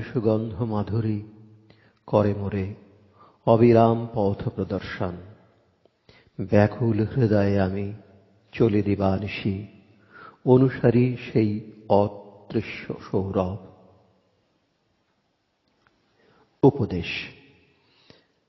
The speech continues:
এখন আমরা পার্থিব যাহা কিছু, সে সকলের উপরেই বিশ্বাস স্থাপন করিয়াছি। যাহা আমরা দেখি বা শুনি, যেহেতু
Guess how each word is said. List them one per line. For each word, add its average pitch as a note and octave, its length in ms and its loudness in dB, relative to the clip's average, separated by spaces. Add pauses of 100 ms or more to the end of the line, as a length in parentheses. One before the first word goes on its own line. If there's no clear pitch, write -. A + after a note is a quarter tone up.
(360)
এখন C3+ 300 2
আমরা B2+ 360 4
পার্থিব A#2 600 0
যাহা G#2 280 -4
কিছু, - 460 -10 (880)
সে B2+ 200 2
সকলের B2+ 460 2
উপরেই A2 480 0 (580)
বিশ্বাস G2+ 520 0
স্থাপন - 760 0
করিয়াছি। - 560 -10 (1200)
যাহা C3 340 4
আমরা C3 200 2
দেখি A#2+ 360 0
বা A2 160 0
শুনি, A2 420 -10 (1400)
যেহেতু B2+ 600 4